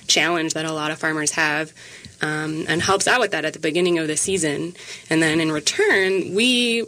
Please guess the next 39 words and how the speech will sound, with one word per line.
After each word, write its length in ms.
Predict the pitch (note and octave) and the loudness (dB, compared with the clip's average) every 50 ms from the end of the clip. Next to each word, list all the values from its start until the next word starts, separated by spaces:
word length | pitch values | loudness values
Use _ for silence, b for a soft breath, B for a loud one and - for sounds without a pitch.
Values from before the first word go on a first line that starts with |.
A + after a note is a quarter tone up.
| - _ | -8 _
provide 600 | - - F#3+ F3+ D#3+ D#3 E3 F3 F3 F3 F3 F3 | -4 -2 -2 0 0 0 0 0 0 0 -2 -2
the 120 | D3+ D#3+ D#3 | -4 -4 -4
freshest 560 | - - F#3 F#3 - - F3 F3 - - - | -2 0 0 2 2 2 0 0 -2 -4 -4
food. 400 | - F3+ D#3 D3 D3+ D3+ D3+ D3+ | -4 -4 -2 -2 -4 -4 -4 -4
So 360 | - - D#3 D3+ D3+ D#3+ D#3+ | -4 -2 -2 -2 -2 -4 -2
all 280 | - - E3+ F#3 G3 G3 | 0 2 2 4 4 2
the 80 | G#3 | 2
things 380 | G3+ G3+ F#3+ F3+ E3+ F3 D#3+ D3+ | 0 0 -2 -2 0 -2 -2 -2
that 100 | D#3+ D3+ | -2 -2
are 140 | D#3 D#3 D#3 | -2 -2 -2
fresh 360 | - - D3+ C#3+ - - - - | -2 -4 -2 0 0 -2 0 -2
every 300 | D#3+ E3+ D#3+ E3 E3 E3 | -2 -2 -2 -2 -2 0
week 400 | E3 D#3+ D3+ - - - - D#3+ | 0 -2 -2 -4 -8 -12 -8 -4
go 180 | D#3 D#3+ D#3+ E3 | -4 -2 -2 -2
into 180 | E3+ D#3+ - | -2 -2 -2
the 120 | E3+ F3 D#3 | -2 -2 0
boxes 460 | D#3 D#3 F3 - - - E3 F3 - | 0 0 0 0 -2 -4 -4 -4 -2
for 120 | - D#3+ | -2 -2
our 100 | E3 D#3+ | -2 0
members 560 | E3 E3 D#3+ E3 D#3+ E3 D#3+ E3 F3 F3+ - B B B B B B B B - | 0 -2 -2 -2 -2 -2 -2 -2 -2 -2 -4 B B B B B B B B -4
all 160 | - D#3 D#3 | -2 -2 0
season 340 | - - E3+ D3 D#3+ D#3+ D#3 | 0 0 0 0 2 2 2
long. 240 | D#3+ D#3 D3+ D#3+ E3 | 2 0 0 -2 -2
So 180 | - - E3 D#3+ | -2 0 0 0
it's 160 | D#3 - - | 0 -2 -2
kind 220 | - - F#3+ G3 | 0 2 2 4
of 160 | G3 G3 F3+ | 2 2 2
that 260 | D#3+ D#3 D#3+ D#3+ - - B B B B B B B - | 0 0 0 0 -2 -6 B B B B B B B -4
that 160 | D#3 - - | -2 -2 -2
seasonal, 840 | - - - F#3 F#3 F#3 E3+ F#3 F3+ F3 E3 D#3+ D#3 D3+ C#3+ C#3+ - | -4 -2 0 2 2 2 4 2 2 2 0 0 -2 -2 -2 -2 -2
seasonal 460 | - - F3 E3 D3+ E3+ D#3+ D3+ D#3+ | -2 -2 -2 -2 0 0 0 0 0
shift 440 | D#3 - - D#3 - - - - - | 0 0 0 -2 -4 -6 -10 -12 -12
for, 420 | - - - D#3 D3 C#3+ D#3+ - | -10 -8 -6 -6 -4 -4 -4 -6
for 460 | - - - - - - - D#3+ D#3+ D#3+ | -8 -10 -16 -18 -12 -8 -6 -4 -2 -2
the 100 | E3 D#3+ | -2 0
farmers 500 | - F3 E3+ D#3+ E3+ E3+ D#3+ D#3 D#3+ D#3 | 0 2 2 2 2 0 -2 -2 -4 -4
and 180 | E3 E3 D#3+ | -4 -4 -4
then 160 | D3 D3 D#3+ | -4 -4 -4
for 320 | D#3+ - - - - F#3 | -4 -4 -4 -2 -2 -2